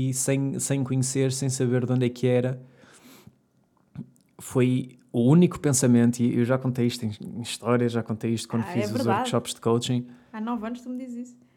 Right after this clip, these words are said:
Speaker 1: Há uma frase que me veio, e ou-, ouçam, isto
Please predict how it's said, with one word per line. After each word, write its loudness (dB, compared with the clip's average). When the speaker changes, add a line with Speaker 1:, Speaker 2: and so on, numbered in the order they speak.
Speaker 1:
Há 2
uma 6
frase -2
que -6
me 0
veio, 0
e -2
ou-, -8
ouçam, 0
isto -10